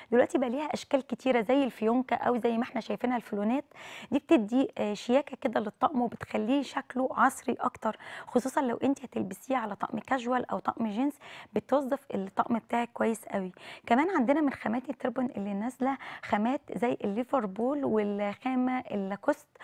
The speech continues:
ودي بتبقى خشنة شوية، آآ، وفيها نقشة أو فيها ورد منه فيه كده زي مشجرة، ودي بتتلبس على، آآ، أو قطنيات مشجرة برضه، وزي دي الخامة اللي إحنا بنقول عليها الخامة الليفربول المشجرة.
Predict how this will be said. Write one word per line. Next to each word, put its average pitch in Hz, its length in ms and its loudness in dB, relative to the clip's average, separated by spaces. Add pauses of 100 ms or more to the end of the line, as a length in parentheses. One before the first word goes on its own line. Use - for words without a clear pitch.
(280)
ودي 233 220 6
بتبقى 285 420 2
خشنة 269 360 -4
شوية، 269 500 0 (600)
آآ، 220 420 2
وفيها 269 440 0
نقشة 247 440 0
أو 226 320 2
فيها 254 340 0
ورد 214 420 2 (300)
منه 262 320 6
فيه 247 280 0
كده 233 220 0
زي 226 240 2
مشجرة، 233 520 0 (440)
ودي 208 200 4
بتتلبس - 500 -4 (120)
على، 226 480 0 (160)
آآ، 202 420 0 (100)
أو 262 120 8
قطنيات 226 480 -2
مشجرة 233 440 0
برضه، 240 600 0
وزي 208 340 2
دي 220 120 2
الخامة 247 300 0
اللي 226 100 0
إحنا 233 160 -4
بنقول 214 220 -2
عليها 220 340 -2
الخامة 220 320 -2
الليفربول 208 500 0
المشجرة. 220 640 -4